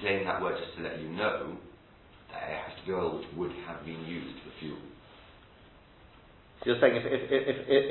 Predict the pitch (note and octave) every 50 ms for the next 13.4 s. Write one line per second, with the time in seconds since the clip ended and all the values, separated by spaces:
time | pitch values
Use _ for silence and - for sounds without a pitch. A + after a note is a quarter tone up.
0 | - - E3 D#3+ D3+ C#3+ C3 - D#3+ D#3+ D3+ - C#3+ C3+ B2 - B2+ A#2 A#2+ A#2+
1 | A#2 - A2+ A2+ A2 A2 - - A2+ A2 G#2+ G#2+ G#2+ G#2+ G#2 - A2 A2 G#2 G#2
2 | G#2 - - G#2+ G#2+ G2+ G2 - - - - - G2+ G2 G2+ - C#3+ C3 B2 A#2
3 | - G2 A#2+ A2 F2+ F2 G#2+ - - - - - - - - - - - - -
4 | A#2 - - A2 - - - - - - - - - - - - - - - -
5 | - - - - - - - C#3 C3 D3 C#3+ C3+ G#2+ D2+ E2 - A2 A#2 A2 A2+
6 | A#2+ A#2+ B2 G#2+ F2+ - - - - - - - - - - - - - - -
7 | - - - - - - - - - - - - - - - - - D2 F#2+ A2+
8 | B2 - - - - - - A2+ A2 A2 A2 G#2+ - C#3 C3+ C3+ C3 A#2 G#2 F#2
9 | G2+ C3 - - - - - - - - - - - - - - - - - -
10 | - - - - - - G#2+ - D3 D#3 D#3 - G#3 F3 E3+ F3 F3 F3 F3 E3
11 | D#3+ - D3+ A2+ F#2 - F#2 C2 C#2 D2+ F2 E2+ - - - B2+ C3 A#2+ - -
12 | - - F#2 F2 G2 F2+ D#2 D#2 D#2+ F2+ A2+ - - F#2+ F#2 F#2+ F#2+ G2 F#2+ G2
13 | F#2+ F2+ E2+ D2+ D#2 D#2 D2+